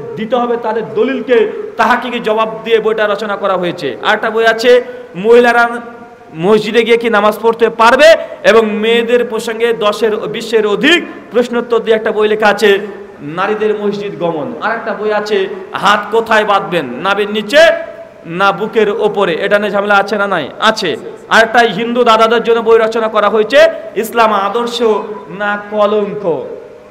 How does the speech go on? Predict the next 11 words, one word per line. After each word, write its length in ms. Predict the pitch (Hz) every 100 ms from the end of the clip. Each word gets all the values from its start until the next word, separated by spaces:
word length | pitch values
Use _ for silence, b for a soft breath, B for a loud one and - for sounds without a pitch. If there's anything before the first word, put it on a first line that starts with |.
| - 160
মানে 180 | 180 208
আমাদের 340 | 202 220 220
ভারতের 600 | 226 175 196 208 226 226
একজন 240 | 208 214
হিন্দু 380 | 196 196 208 214 202
পণ্ডিত, 340 | 190 196 247 240
তিনি 120 | 214
ইসলামের 300 | 220 233 220
বিরুদ্ধে 300 | 226 220 233
বই 180 | 233 214
লিখেছিলেন, 500 | 185 - 170 139